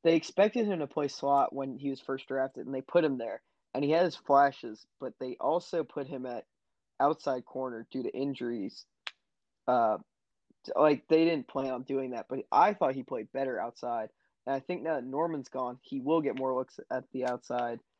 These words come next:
because Kendall Fuller will be playing inside. I don't know who will be across from him, but I think he'll be able to take advantage of that role and play really well just 'cause it seems like he's a better outside corner as is. Even though his body structure, being small and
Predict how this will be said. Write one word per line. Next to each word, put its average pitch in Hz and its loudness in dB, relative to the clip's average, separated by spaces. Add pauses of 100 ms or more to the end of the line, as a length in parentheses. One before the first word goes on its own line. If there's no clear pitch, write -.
(720)
because 143 -2
Kendall 147 0
Fuller 139 6
will 123 -2
be 131 -4
playing 123 -6
inside. 120 -2
I 135 2
don't 139 6
know 127 -2
who 139 0
will 127 2
be 127 -2
across 123 0
from - -12
him, 110 -8 (520)
but 131 6 (420)
I 156 8
think 170 -8
he'll 160 -2
be 143 -2
able 131 -6
to 127 -8 (380)
take 135 -6
advantage 135 -2
of 131 -2
that 117 -2
role 123 -2
and 120 -10
play 135 0
really 131 2
well 127 2
just 135 -6
'cause 139 -6
it 131 -8
seems 170 -2
like 139 0
he's 135 -4
a 131 -4
better 135 4
outside 117 2
corner 123 -2
as 123 -4
is. 127 -4 (540)
Even 156 4
though 147 8
his 139 0
body 135 6
structure, 135 -2
being 127 -6
small 127 2
and 120 -8